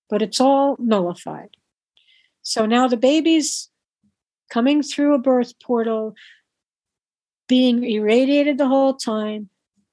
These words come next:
Water's been broken. Sometimes there's a thing screwed into the baby's head,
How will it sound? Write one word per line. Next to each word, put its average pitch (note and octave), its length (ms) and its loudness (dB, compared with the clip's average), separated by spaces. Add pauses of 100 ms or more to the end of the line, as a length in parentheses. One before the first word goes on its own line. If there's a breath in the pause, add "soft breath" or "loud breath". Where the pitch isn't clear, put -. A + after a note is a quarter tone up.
(300)
Water's C4 480 2
been C4 180 0
broken. A3+ 800 -4 (640)
Sometimes B3+ 920 -2 (840)
there's A#3+ 160 0
a - 20 2
thing C4+ 320 0
screwed C4 420 2
into C#4 240 0
the B3 60 -6
baby's B3+ 440 -2
head, G#3+ 440 -4